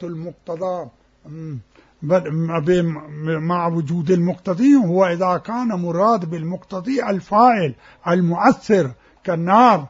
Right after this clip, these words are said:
المؤثرة في الإحراق، هذا فيقال إحراق وجوب مقتضى موجود بوجود المقتضي المؤثر وهو النار. وأما إذا كان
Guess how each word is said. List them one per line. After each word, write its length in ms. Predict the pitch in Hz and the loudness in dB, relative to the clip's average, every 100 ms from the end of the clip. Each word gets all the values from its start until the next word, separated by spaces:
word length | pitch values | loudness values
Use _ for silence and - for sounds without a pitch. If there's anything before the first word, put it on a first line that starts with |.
| _ _ 185 | _ _ -4
المؤثرة 800 | 170 170 190 226 - 262 269 | -2 -2 -2 -2 -2 -4 -4
في 140 | - 240 | -4 -6
الإحراق، 720 | 202 170 143 214 214 - - - _ _ 151 | -4 -4 2 4 4 0 -12 -20 _ _ -6
هذا 260 | 165 185 | -2 -2
فيقال 880 | 180 180 175 175 214 240 175 151 180 | -2 -2 -4 0 4 4 2 -2 -6
إحراق 640 | 160 139 196 233 185 - 139 _ _ 147 | -8 -2 2 4 2 -4 -16 _ _ -6
وجوب 420 | 147 196 233 170 | -4 -2 -2 0
مقتضى 800 | 151 160 - 175 196 240 262 240 - _ | -2 -4 0 2 4 4 4 0 -8 _
موجود 580 | 147 170 160 135 247 233 | 0 0 2 4 4 4
بوجود 800 | 170 151 139 151 151 170 254 170 | 2 -2 -2 -4 -2 0 0 2
المقتضي 840 | 170 160 175 - 208 196 226 170 156 | 0 0 -2 -2 -2 2 2 2 0
المؤثر 800 | 151 151 165 - 185 226 269 254 - _ 165 | -4 -4 -6 -6 2 6 6 4 -6 _ -4
وهو 540 | 165 147 214 233 214 - - | 0 2 4 4 4 -2 0
النار. 440 | 196 208 254 262 165 _ _ _ _ _ _ _ _ _ 147 | 4 6 6 6 2 _ _ _ _ _ _ _ _ _ -8
وأما 580 | 175 180 185 180 180 165 | -4 -4 -4 -4 -4 -4
إذا 340 | 165 170 175 - | -4 -4 -4 -6
كان 540 | 143 180 185 180 | -4 -4 -4 -4